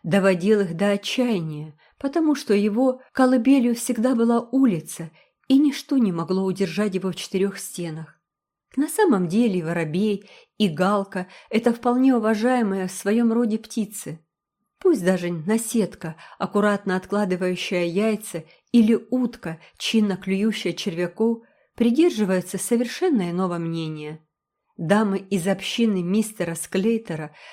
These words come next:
пытавшиеся сделать из Гиби цивилизованного мальчика, приходили в священный ужас от его манер и привычек.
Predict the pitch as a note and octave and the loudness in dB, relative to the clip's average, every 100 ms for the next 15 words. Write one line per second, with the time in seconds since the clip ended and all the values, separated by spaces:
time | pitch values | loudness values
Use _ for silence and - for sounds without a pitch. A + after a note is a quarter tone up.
0 | - G#3 G#3 A#3+ A#3 - G3 F#3+ F#3+ E3 | -8 -4 0 0 0 -2 -2 -2 -6 0
1 | A3 A3 F3+ - - G3+ E3+ F#3 A#3 F3+ | 2 2 0 -6 -4 -4 -2 0 2 0
2 | - F3+ F3+ G3 F#3 A3+ G3 E3+ D#3+ D#3+ | -4 -6 -4 -2 2 2 2 -2 -4 -4
3 | G#3+ A3 - E3+ D#3 D3 _ _ _ _ | -4 -4 -8 -12 -12 -14 _ _ _ _
4 | _ - A#3 B3 C#4 D#4+ D4 A#3 - A3+ | _ 0 0 2 2 2 2 -2 -4 -4
5 | - B3 A#3 G3+ G3 - B3 C4+ A#3+ - | -2 0 2 0 -2 -2 0 2 0 -4
6 | - _ _ G#3 G3+ G3+ F#3 E3 E3+ E3+ | -14 _ _ -6 -2 0 0 -2 -2 0
7 | A3 A#3 - _ - F#3 F3+ F3+ D3+ D3 | 0 0 -6 _ -10 -8 -4 -4 -4 -10
8 | - - _ | -14 -18 _